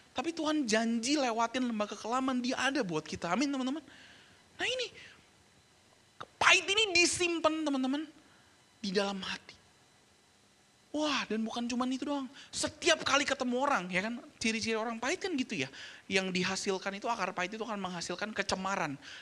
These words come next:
Pasti mencemarkan orang lain. Ya, biasa, makanya kenapa kalau orang pahit sama pahit biasa ngumpulnya bareng, ya kan? Saling mencemarkan, ya kan? "Emang tuh dia gitu, emang nggak bener tuh,"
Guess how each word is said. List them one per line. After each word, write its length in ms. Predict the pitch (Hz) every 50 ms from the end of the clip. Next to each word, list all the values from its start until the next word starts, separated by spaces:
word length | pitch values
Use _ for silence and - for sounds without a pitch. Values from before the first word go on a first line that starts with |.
| - - -
Pasti 320 | - 214 254 - 302 294
mencemarkan 640 | 269 254 240 233 233 226 233 226 208 208 - - 220
orang 240 | 202 202 208 196 214
lain. 200 | 226 226 196 175 - - - - - - - - - _ _ -
Ya, 80 | 180
biasa, 240 | 185 185 185 185 -
makanya 320 | 202 202 196 214 220 269
kenapa 240 | 294 254 233 233 240
kalau 240 | 269 277 254 214 208
orang 160 | 214 214 208
pahit 240 | 196 - 208 262 262
sama 160 | 262 226 202
pahit 240 | 196 - 214 262 247
biasa 240 | 226 190 202 - 269
ngumpulnya 400 | 240 220 208 202 196 214 226 240
bareng, 320 | 233 247 226 214 185 185 180 175 -
ya 160 | 175 175 196 220
kan? 40 | 233 - - - - -
Saling 400 | - - - 196 202 214 220 214
mencemarkan, 720 | 208 208 208 214 220 208 214 220 240 226 233 202 180 175 170 -
ya 240 | 170 160 165 185 220
kan? 20 | - - - - - -
"Emang 320 | - 151 151 156 165 165 160
tuh 160 | 160 - 175
dia 160 | 156 165 156
gitu, 240 | 143 156 - - 175
emang 160 | 190 226 214
nggak 180 | 175 156 139 151 156
bener 240 | 175 190 214 226 226 -
tuh," 80 | 254